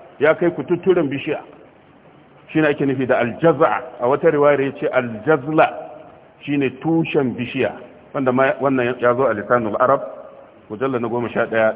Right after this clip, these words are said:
shafi na ɗari da shida. Aljizlu ma azuma min usuli shajarin muqatta'a. Tushen bishiya,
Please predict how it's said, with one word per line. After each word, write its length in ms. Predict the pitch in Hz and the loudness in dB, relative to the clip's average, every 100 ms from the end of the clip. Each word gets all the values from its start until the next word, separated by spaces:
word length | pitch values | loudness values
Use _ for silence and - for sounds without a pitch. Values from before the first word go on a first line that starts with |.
| - | -2
shafi 280 | 120 113 107 | -6 -4 -2
na 140 | 110 | -2
ɗari 240 | 110 104 | -2 -6
da 80 | 98 | -6
shida. 260 | - 113 98 - - - - - | -8 -8 -8 -12 -20 -20 -6 0
Aljizlu 760 | 113 104 147 143 147 147 147 147 | 0 -2 -4 -4 -2 0 0 -2
ma 360 | 104 113 135 143 | -4 2 4 4
azuma 560 | 127 127 139 147 - - - | 2 2 0 -2 -2 -4 -8
min 180 | 117 135 | -4 -4
usuli 440 | 123 135 127 120 | -4 -4 -6 -6
shajarin 360 | 131 131 131 117 | -6 -4 -2 -2
muqatta'a. 520 | 113 135 - 101 78 - - - - - _ _ _ _ _ _ - - - - | -2 0 0 -2 -6 -12 -20 -20 -20 -20 _ _ _ _ _ _ -20 -20 -20 -4
Tushen 460 | 156 165 160 147 123 | 4 4 4 0 -2
bishiya, 380 | 117 - 123 | -4 -4 -4